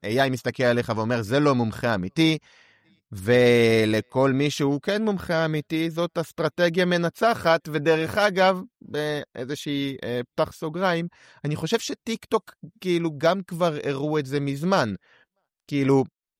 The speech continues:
תדבר על דבר אחד כל הזמן. האלגוריתם רוצה לדעת מה אתה הולך להביא. האלגוריתם מחפש לדעת שרותם הוא יוצרה-,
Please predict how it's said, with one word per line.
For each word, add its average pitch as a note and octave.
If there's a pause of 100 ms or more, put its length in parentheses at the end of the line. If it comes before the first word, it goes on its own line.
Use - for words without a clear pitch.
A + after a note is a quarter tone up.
(120)
תדבר C#3+
על F3+
דבר D#3
אחד B2+ (260)
כל B2
הזמן. C3 (140)
האלגוריתם C3
רוצה C#3+
לדעת C#3+
מה C#3
אתה C#3+
הולך C3+
להביא. C3 (400)
האלגוריתם B2
מחפש D3
לדעת A#2+
שרותם C3
הוא C3+
יוצרה-, C3